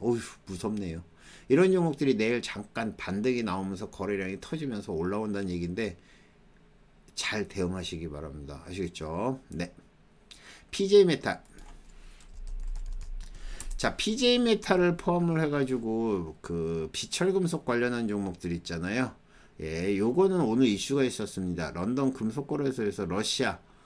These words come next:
알미늄 구리 수입 금지 조치 이슈로 해서 피제이 메탈 움직임 나왔고, 그 다음에 케이비알 메탈.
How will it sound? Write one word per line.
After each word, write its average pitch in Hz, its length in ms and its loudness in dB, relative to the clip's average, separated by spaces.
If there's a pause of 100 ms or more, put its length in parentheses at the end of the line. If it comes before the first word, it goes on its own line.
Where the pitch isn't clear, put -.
(280)
알미늄 113 760 0
구리 98 380 0
수입 - 400 -2
금지 117 340 0
조치 95 540 -2
이슈로 87 440 -4
해서 104 440 -2 (300)
피제이 190 540 4
메탈 123 340 -2
움직임 95 480 -2
나왔고, 82 540 -4 (180)
그 87 140 -10
다음에 98 580 -2
케이비알 180 560 0
메탈. 92 420 -4